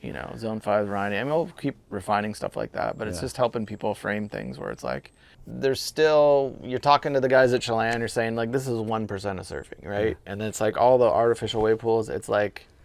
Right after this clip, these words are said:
Speaker 1: you know, this is, like, still only ten percent, you know,
Speaker 2: Yeah.
Speaker 1: the fun ten percent,
Speaker 2: Yeah.
Speaker 1: but it's still, like,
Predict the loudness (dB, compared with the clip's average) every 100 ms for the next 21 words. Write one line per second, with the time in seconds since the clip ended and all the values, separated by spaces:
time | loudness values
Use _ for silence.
0 | _ -20 -20 _ _ _ -16 -14 -12 -12
1 | -8 -8 -2 -4 -4 _ _ _ -20 _
2 | _ -20 -20 _ _ _ _ _ _ -20
3 | -20 _ -20 -12 0 4 6 6 2 -2
4 | -6 -6 -6 -6 -6 -6 -6 -6 -8 -14
5 | _ _ _ _ -20 _ _ -10 -8 -8
6 | -12 -14 -8 0 4 8 8 8 2 0
7 | -4 -4 -4 -6 _ _ -12 -12 -10 -2
8 | -2 -2 -6 -10 -2 0 0 -2